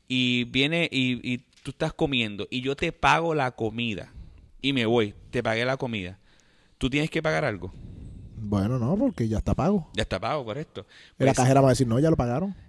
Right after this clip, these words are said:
Speaker 1: y tú dices, "No, pero es que yo quiero pagar doblemente." Dice, "No, pero es que eso no es, eso no, eso,
Speaker 2: No es así.
Speaker 1: eso no, eso no funciona, ya está pago, te puedes ir."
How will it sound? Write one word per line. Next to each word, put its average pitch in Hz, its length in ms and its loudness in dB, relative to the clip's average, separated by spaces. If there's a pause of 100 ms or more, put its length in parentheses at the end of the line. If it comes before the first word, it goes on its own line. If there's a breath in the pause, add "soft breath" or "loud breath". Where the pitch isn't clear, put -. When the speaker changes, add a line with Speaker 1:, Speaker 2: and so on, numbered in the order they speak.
Speaker 1:
y - 120 -2
tú 131 140 -4
dices, 143 140 -6
"No, 175 100 -8
pero 202 100 -2
es 180 80 -6
que 165 80 -6
yo 156 60 -2
quiero 170 160 -4
pagar 170 260 0
doblemente." 151 540 0
Dice, 110 180 -4
"No, 95 100 -6
pero 123 140 0
es 131 60 -4
que - 80 -6
eso 117 180 -4
no 113 100 -2
es, 113 100 -6
eso 101 280 -6
no, 98 240 -8
eso, - 140 -2
Speaker 2:
No 117 80 6
es 131 60 4
así. 107 120 2
Speaker 1:
eso 123 100 -2
no, 110 160 -4
eso 113 140 -4
no 120 80 -2
funciona, 123 400 -2
ya 104 140 -6
está 123 200 -4
pago, 131 240 -2
te 104 120 -8
puedes 113 400 -2
ir." 131 260 -6